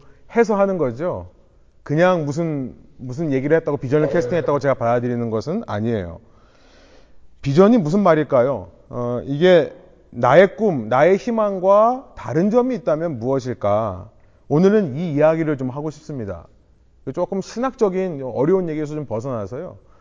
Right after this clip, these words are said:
우리의 삶에 좀 적용할 수 있는 얘기를 해보기를 원해요. 그럼 비전이라는 것 쉽게 말하면 보는 겁니다.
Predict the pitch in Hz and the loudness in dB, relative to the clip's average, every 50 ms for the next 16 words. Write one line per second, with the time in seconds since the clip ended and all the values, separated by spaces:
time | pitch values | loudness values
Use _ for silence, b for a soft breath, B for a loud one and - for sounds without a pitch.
0 | b b b b 120 135 160 160 170 185 185 185 180 185 - 131 123 117 156 175 | b b b b -2 -2 -2 -2 -2 -4 -4 -4 -4 -4 -6 -6 -4 -2 0 2
1 | 190 185 165 180 175 170 151 127 120 113 113 110 104 101 107 120 110 98 92 101 | 2 2 2 0 -2 -2 0 -2 0 0 -2 -2 -2 -2 -2 -2 -4 -6 -8 -12
2 | b b b b b b b - 135 151 151 165 156 143 139 139 147 135 107 98 | b b b b b b b -8 -6 -2 0 0 2 2 0 0 0 0 -2 -4
3 | 101 95 92 90 - - - _ _ _ _ _ _ _ _ _ 156 170 - - | -6 -8 -10 -12 -14 -18 -20 _ _ _ _ _ _ _ _ _ -6 -6 -4 -4
4 | 147 156 147 190 208 220 226 214 208 196 190 190 180 196 180 - 262 226 - 269 | -2 2 4 6 6 6 6 4 4 2 2 2 0 -2 -2 -2 -6 -4 0 2
5 | 262 233 202 175 165 147 156 175 170 123 - 123 131 151 190 202 185 165 139 127 | 2 4 4 2 2 2 0 -2 -4 -2 -2 0 2 2 2 2 2 0 -2 -2
6 | 113 98 90 87 | -4 -6 -8 -12